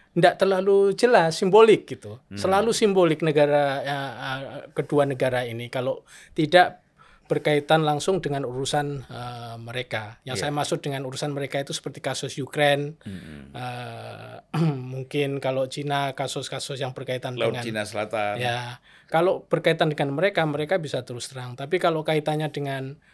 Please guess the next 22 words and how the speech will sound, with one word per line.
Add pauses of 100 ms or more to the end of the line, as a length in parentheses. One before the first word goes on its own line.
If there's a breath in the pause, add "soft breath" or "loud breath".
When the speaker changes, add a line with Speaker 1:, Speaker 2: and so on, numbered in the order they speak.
(280 soft breath)
Speaker 1:
Iran, (320)
eh,
support
mereka
kepada
Iran
atau
support
mereka
pada (480 soft breath)
gerakan-gerakan
yang (540 loud breath)
anti (220)
atau
kontra (220 soft breath)
Israel
dan
Amerika
ini
tidak,
tidak
selalu